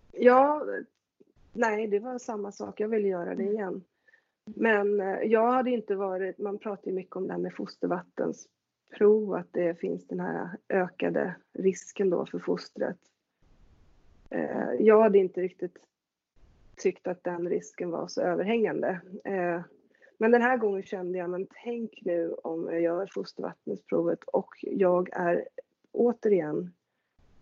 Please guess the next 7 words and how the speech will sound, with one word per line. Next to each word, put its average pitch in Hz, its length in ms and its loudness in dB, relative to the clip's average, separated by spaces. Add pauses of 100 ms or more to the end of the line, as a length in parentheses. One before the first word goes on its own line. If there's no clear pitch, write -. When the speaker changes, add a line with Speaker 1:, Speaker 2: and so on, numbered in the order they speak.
(440)
Speaker 1:
den 180 440 2 (240)
med, 190 260 -4 (640)
som, - 360 -6 (600)
som 190 320 0
har 180 240 2
den 175 240 -2
här 170 240 -2